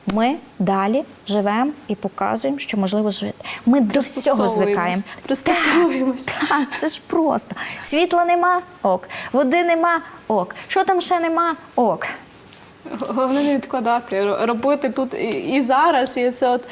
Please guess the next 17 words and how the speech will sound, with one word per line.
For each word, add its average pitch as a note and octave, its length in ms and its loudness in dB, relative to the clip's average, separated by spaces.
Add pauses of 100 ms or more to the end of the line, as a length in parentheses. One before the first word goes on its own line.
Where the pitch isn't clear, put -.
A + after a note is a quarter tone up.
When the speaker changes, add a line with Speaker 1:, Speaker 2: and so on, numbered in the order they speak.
(220)
Speaker 2:
не C#4+ 140 4
плакати, F4 640 2
не C#4+ 520 4
розвісити C4+ 680 0
Speaker 1:
Знаєте, B3+ 340 2
що F#4 140 2
ще C#4 140 2
Speaker 2:
нюні. - 100 4
Speaker 1:
допомагає? A3+ 640 4
Допомагати G#3+ 680 2
один A3 260 4
одному. F3 340 0 (520)
Навіть B3 240 4
таке A3+ 220 -2
є, F#3 220 0
помощь C4+ 340 0
помагаючому. F#3+ 760 0